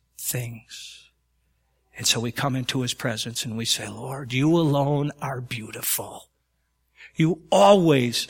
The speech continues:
are beautiful. That will never change. So I come to you and I rem-, I meditate upon you and I yield to you and I want you to be effective in my life because, Lord,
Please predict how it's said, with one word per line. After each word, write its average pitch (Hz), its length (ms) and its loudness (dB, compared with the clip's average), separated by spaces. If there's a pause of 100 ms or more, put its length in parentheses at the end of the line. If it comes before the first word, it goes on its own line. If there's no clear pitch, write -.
are - 140 -2
beautiful. 117 840 -4 (300)
That 135 320 2
will 147 160 2
never 135 360 0
change. 131 440 -2
So 135 80 -6
I 113 80 -6
come - 400 -8
to - 160 -2
you 131 300 0
and 127 120 0
I 123 40 2
rem-, 135 320 -2
I 135 100 -2
meditate 139 580 2
upon 139 360 -4
you 135 180 2
and 131 100 0
I 127 40 2
yield 143 520 2
to 147 100 -6
you 127 280 -4 (320)
and 135 160 2
I 131 80 2
want 131 640 0
you 156 80 2
to 143 80 -4
be 143 200 0 (220)
effective 139 640 -2
in 139 120 -2
my 135 160 -2
life 127 380 0
because, 123 320 -4
Lord, 139 320 -2